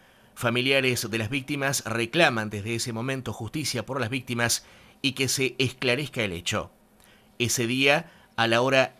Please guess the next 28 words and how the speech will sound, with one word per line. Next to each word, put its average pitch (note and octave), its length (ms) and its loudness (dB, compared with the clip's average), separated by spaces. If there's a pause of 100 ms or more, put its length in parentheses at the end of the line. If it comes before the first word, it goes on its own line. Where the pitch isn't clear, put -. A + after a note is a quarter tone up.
nueve C#3 480 -2
cincuenta A2+ 640 -4
y A2 80 -2
tres, B2+ 480 0 (460)
una D3 220 4
bomba D3 460 4
estalló D3+ 680 2
en A#2 180 -2
la G#2+ 140 -2
sede A2+ 480 4 (240)
de A#2 180 2
la A#2 320 2
Asociación B2 840 0
de C#3+ 80 -4
Mutuales C#3 580 -2
Israelitas B2 680 -2
Argentinas, A#2+ 680 -2
amia, B2 460 2 (400)
ubicada D3+ 560 4
en B2 140 0
la A#2 100 0
calle B2+ 340 -2
Pasteur C3+ 480 2
número C3 460 2
seiscientos A#2 880 -2
treinta B2+ 280 -2
y G#2+ 60 -2
tres, C3+ 380 -2